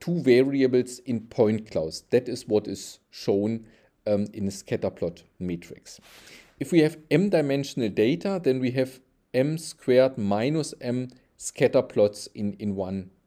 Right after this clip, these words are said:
matrix. Yeah? So the number of individual scatter plots grows quadratically with the number of dimensions.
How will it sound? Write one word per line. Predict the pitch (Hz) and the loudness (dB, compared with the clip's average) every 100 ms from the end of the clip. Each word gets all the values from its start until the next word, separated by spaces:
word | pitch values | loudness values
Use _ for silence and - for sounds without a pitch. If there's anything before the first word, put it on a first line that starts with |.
| _ _ | _ _
matrix. | 101 98 95 - - - _ | -4 -4 -4 -14 -14 -20 _
Yeah? | 95 110 - - _ | -8 -6 -8 -20 _
So | - | -2
the | 110 113 | 0 2
number | 107 160 180 | 2 2 2
of | 165 127 127 - _ | 2 0 -2 -20 _
individual | 131 110 107 139 190 180 156 | -6 -4 0 0 0 0 0
scatter | - - 135 135 | -4 -2 2 2
plots | 135 127 117 - - _ _ _ | 2 2 2 -2 -20 _ _ _
grows | 110 113 131 135 | 2 4 4 0
quadratically | - 123 107 101 127 135 131 113 110 | 0 2 2 0 0 0 -2 -2 -2
with | 104 104 | -4 -4
the | |
number | 104 98 98 | -2 0 -2
of | 92 95 - _ _ _ | -4 -6 -14 _ _ _
dimensions. | 95 92 85 85 - - - | -2 -2 -6 -8 -12 -18 -20